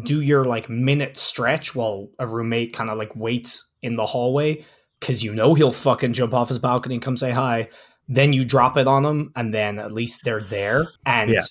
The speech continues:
Speaker 1: as Dane said, they've witnessed it. So if you talk to the leasing office, you have had someone who's heard it, and then they'll know someone heard it, et cetera. But, like, this isn't good behavior, even well-meaning, which I doubt it fucking is. Uh, this person needs to, and, like,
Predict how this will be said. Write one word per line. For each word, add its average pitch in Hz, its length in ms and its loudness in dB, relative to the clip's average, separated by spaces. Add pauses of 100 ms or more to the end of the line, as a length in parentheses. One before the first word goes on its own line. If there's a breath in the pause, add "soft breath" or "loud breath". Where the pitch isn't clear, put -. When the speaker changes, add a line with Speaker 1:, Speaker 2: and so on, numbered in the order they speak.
(120)
Speaker 1:
as 120 120 -4
Dane 117 140 -4
said, 202 280 0
they've 110 180 -8
witnessed 175 380 2
it. 185 180 -2
So 113 440 0
if 127 320 -4
you 120 160 -4
talk 110 340 0
to 117 120 -6
the 107 100 -6
leasing 113 320 -6
office, 110 600 -4
you 107 180 -10
have 104 280 -6
had 101 260 -4
someone 110 320 -6
who's 104 180 -6
heard 185 260 2
it, 180 180 0 (500 soft breath)
and 131 160 2
then 117 180 0
they'll 120 180 2
know 120 180 4
someone 117 300 -2
heard 117 240 0
it, 127 240 -4
et 131 160 -4
cetera. 107 420 -4
But, 131 220 -4
like, 120 160 -4
this 170 200 2
isn't 185 300 0
good 139 220 2
behavior, 117 580 -6
even 143 320 2
well-meaning, 131 720 4
which 110 200 -8
I 101 160 -12
doubt 110 260 -2
it 104 60 -6
fucking 110 360 -8
is. 151 380 -4 (220)
Uh, 107 200 0
this 123 100 -2
person 156 340 2
needs 127 280 -2
to, 127 220 -2
and, 175 200 -4
like, 202 240 -8